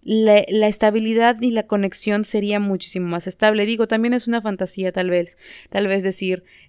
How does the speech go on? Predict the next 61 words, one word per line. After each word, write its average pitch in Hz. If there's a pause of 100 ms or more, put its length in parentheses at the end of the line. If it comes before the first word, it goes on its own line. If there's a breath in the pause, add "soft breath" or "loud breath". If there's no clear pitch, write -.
(100)
este, 185
cada 220
ciudad 208
va 196
a 190
tener 185
su 185
punto 190
de 185
intercambio 175
de 170
tráfico, 185 (200 soft breath)
o 208
tal 214
vez 185
no, 202 (160)
tal 220
vez 233
eventualmente 196
va 185
a 180
suceder, 185
tal 190
vez 190
eventualmente 180
va 170
a 165
crecer, 226
tal 190
vez 180
en-, 185
eventualmente 196
se -
va 170
a 170
poder, 180 (420 loud breath)
pero 226
no 226
va, 247
no 240
va 247
a -
ser 233
en 226
una 214
cuestión 185
de 180
un 185
año, 185
dos 170
años. 175 (200 loud breath)
Eso 202
tarda 240
mucho 214
tiempo 202
y 220
se 190
requiere 202
mucho 208
personal 185
técnico, 202